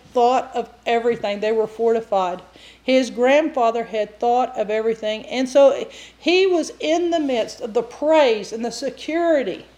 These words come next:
not knowing at that very moment evil was lurking and evil was working to break through. That at that very moment in your life, that evil is always trying to get through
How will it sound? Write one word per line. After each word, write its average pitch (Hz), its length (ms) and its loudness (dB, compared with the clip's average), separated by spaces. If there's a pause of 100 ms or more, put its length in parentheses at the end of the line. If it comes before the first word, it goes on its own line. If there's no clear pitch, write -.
not 311 320 2
knowing 311 340 4
at 233 140 -4
that 247 400 0
very 320 320 0
moment 240 560 0 (100)
evil 285 460 0
was 214 240 -2
lurking 247 600 0
and - 320 -12
evil 247 380 -4
was 202 220 -6
working 208 720 2 (460)
to 208 100 -4
break 214 400 2
through. 180 440 -4 (1000)
That 254 160 4
at 247 180 2
that 302 400 4
very 302 320 2
moment 247 720 -2 (540)
in 214 180 -6
your 220 200 2
life, 202 400 0
that 220 240 -4
evil 269 340 0
is 208 220 -2 (180)
always 247 460 4
trying 190 580 -2
to 220 80 -4
get 208 340 0
through 190 360 -4